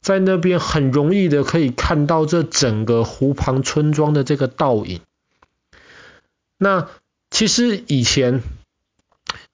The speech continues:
大概在五六年前吧，那么在网络上有一些照片非常的有名，那些照片就是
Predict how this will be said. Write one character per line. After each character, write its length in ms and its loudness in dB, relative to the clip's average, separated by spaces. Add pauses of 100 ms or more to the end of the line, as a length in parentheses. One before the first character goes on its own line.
(220)
大 140 0
概 240 0
在 540 0
五 160 2
六 200 2
年 220 2
前 300 -4
吧， 260 -4
那 140 0
么 120 2
在 160 0
网 260 2
络 200 2
上 280 0
有 180 2
一 20 2
些 380 0 (340)
照 300 2
片 360 0 (220)
非 320 0
常 220 0
的 100 2
有 240 2
名， 240 -6 (380)
那 100 2
些 220 0
照 260 2
片 300 2
就 160 0
是 320 0